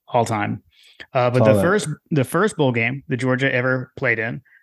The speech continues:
Speaker 1: was the nineteen forty-two Orange Bowl,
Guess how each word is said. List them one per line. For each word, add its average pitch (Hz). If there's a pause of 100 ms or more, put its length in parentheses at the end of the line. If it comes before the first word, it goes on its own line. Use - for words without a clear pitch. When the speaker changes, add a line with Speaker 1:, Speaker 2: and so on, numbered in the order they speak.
(180)
Speaker 1:
was 127
the 117
nineteen 139
forty-two 139
Orange 113
Bowl, 117